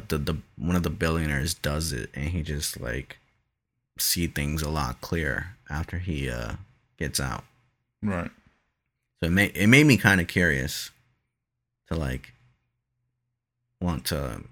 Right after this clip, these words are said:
Speaker 1: even consider it, you know?
Speaker 2: Right. Yeah, you saw it on a show, now you wanna fucking do it. "Oh, this guy's a billionaire, I could do it too."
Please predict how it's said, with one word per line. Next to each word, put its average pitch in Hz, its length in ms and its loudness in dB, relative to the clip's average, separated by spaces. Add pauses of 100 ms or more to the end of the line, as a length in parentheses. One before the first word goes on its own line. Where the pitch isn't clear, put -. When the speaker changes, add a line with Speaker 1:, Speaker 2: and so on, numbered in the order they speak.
Speaker 1:
even 65 460 -4 (160)
consider 80 500 0
it, 57 220 -6
you 69 80 -6
know? 76 240 -6 (240)
Speaker 2:
Right. 92 240 0 (3000)
Yeah, 101 180 2
you 90 80 0
saw 101 260 2
it 101 60 0
on 98 120 -2
a 98 60 -4
show, 104 320 2
now 98 180 -4
you 95 120 -4
wanna 98 180 -4
fucking 95 360 -8
do 95 100 -4
it. 92 220 -4
"Oh, 120 120 0
this 127 100 -2
guy's 113 240 2
a 92 60 -2
billionaire, 95 480 -2
I 104 80 0
could 104 140 -8
do 95 100 -4
it 92 100 -10
too." 95 240 -6